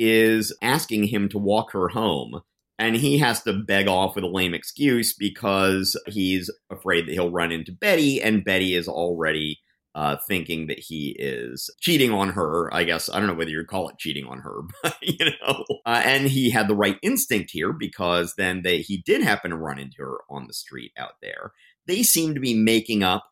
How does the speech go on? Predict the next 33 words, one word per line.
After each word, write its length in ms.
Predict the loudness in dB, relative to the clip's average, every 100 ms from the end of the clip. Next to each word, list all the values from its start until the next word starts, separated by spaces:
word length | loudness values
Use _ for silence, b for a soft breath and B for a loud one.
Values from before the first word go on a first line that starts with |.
| _
Uh, 320 | -2 2 2 0
you 100 | -2
know, 80 | -2
they 100 | 0
were 160 | -2
fighting 540 | -2 0 2 2 0 -6
earlier, 460 | -4 0 0 0 -2
and 160 | -2
they 80 | -6
seem 300 | -8 -10 -10
to 60 | -10
be 360 | -10 -8 -8 -8
getting 220 | -4 -4
along 460 | -4 -4 -4 -4 -8 -8
famously 560 | -6 -6 -6 -4 -4 -6
again 480 | -10 -10 -8 -8 -10
here, 300 | -10 -10 -10 -6
trying 220 | 0 2
to 60 | 2
make 180 | 2
another 280 | 0 0 -2
go 300 | -2 -2 -2
of 120 | -2
it. 100 | -4 -6 _ -2
J. 180 | 0
Jonah 220 | 2 2 4
Jameson 420 | 2 2 0 0
is 200 | -2 -4
throwing 440 | -2 2 4 2
some 300 | 2 2 0
kind 240 | 0 0 2
of 80 |
a 60 | 0